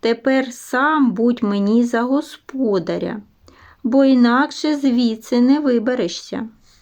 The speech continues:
«Добре», — відповів на те вівчар, «віднині ти мій,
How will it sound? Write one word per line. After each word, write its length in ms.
«Добре», — 720
відповів 580
на 160
те 220
вівчар, 720
«віднині 840
ти 360
мій, 440